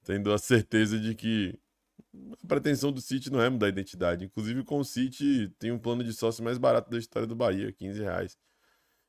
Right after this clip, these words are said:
Eles têm entendido a cultura, têm entendido as súplicas do torcedor, os anseios do torcedor, têm entendido,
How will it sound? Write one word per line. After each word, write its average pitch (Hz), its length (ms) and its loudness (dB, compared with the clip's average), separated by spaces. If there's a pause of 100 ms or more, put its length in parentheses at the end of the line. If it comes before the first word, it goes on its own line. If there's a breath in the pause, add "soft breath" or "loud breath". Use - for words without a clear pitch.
Eles 95 140 0
têm 113 120 0
entendido 110 360 -2
a 104 40 0
cultura, 95 540 -6 (180)
têm 98 120 -10
entendido 95 640 -6 (260)
as 95 220 -4
súplicas 95 540 -6
do - 40 -16
torcedor, 92 680 -2
os 87 120 -6
anseios 95 440 -2
do 87 100 -12
torcedor, 90 560 -6
têm 90 180 -10
entendido, 95 600 -6